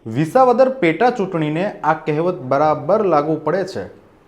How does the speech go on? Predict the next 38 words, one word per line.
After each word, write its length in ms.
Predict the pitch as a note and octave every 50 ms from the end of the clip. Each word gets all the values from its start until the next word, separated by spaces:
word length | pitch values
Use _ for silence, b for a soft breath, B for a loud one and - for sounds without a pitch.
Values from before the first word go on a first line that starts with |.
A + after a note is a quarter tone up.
| b b b b b b b -
કેમ 180 | - G#3 A3+ A#3+
કે 100 | A3 C#4
પેટા 440 | C4+ - F3 E3+ E3 E3+ A3 A#3 A#3
ચૂંટણી 340 | A#3 A#3 G#3+ A#3 A#3 A#3
પૂરી 300 | A3+ A#3 - G3+ G3 A#3
થઈ 220 | A3 A3+ - G#3+ A#3
એને 280 | A#3 A3+ G#3 A3 A3+
ઘણા 260 | F#3+ C#3+ D3+ E3+ G3+ G#3
દિવસો 320 | G3 A3 G#3 G#3+ - -
થયા, 460 | A3+ - G3+ A3 G#3 E3 A2+ F2+ - - - - - - _ _ _ _
પણ 140 | - F#3 F3
હજુ 400 | C#3 A2 A#2 A#2+ A#2+ D#3 A3 C4
સુધી 300 | A#3+ - A3 G3 E3 F#3
એની 480 | G3+ A3+ G#3+ - D3 D#3+ E3+ F3+ G3+ G3+
ચર્ચા 560 | G3 - - D#3+ C#3+ D3 D3 - - A3 A3
ચારે 380 | G#3+ - - E3 E3 E3 E3+ D#3+
કોર 460 | - - - E3 F#3 G#3 G3+ F#3+ -
ચાલે 300 | - C3+ A#2 A2+ A2 G#2
છે. 280 | - - - A2 G#2+ G#2 - - - - - - - - - - - - - - - -
કઈ 160 | - D3 F3
રીતે? 400 | G3 G3 F#3+ F#3+ - G3 C4 - - - - - - - - - - C#3+
આગળ 240 | D#3 D#3+ D3 C3
વાત 280 | A#2 A2 G#2+ G#2+ - -
કરીએ. 260 | G2+ F#2+ F2+ F2+ F2 E2+ - - - - - - - -
નમસ્કાર, 500 | C3+ D#3+ F3+ F3+ - G#3 A3 A#3 B3 A#3+
હું 140 | A3 A#3+
છું 160 | A3+ A#3 A#3+ A3+
રિયાઝ. 400 | A3 A3 A#3 C4 D4+ - - B3
વિસાવદર 520 | F#3 F#3+ G3 G#3 A#3+ A#3+ A3+ G#3+ A#3 A3
પેટા 300 | A3+ - G#3 G3+ G#3+ G#3
ચૂંટણીમાં 800 | G3 G3+ G3 F#3 F#3+ G3+ G#3+ G#3+ F#3+ F3+ F#3 G3+ G#3+ G3 D#3 C3
જ્યાં 300 | D3 F3 F#3 F#3+ F3+ C3
જ્યાંથી 460 | B2 C#3 D#3+ F#3 G#3+ - - A3+ E3+
ગોપાલ 440 | C3 B2 C#3+ C#3+ C#3 F3 F3 E3+ E3
ઇટાલિયાને 540 | D#3 D#3 - E3+ E3 E3 E3+ E3+ F3 E3
લીડ 320 | D3 B2+ C3 D#3 A3 B3 C4+
મળી 260 | G#3 D#3+ C#3 B2 A#2+
છે 200 | - - E3 G3+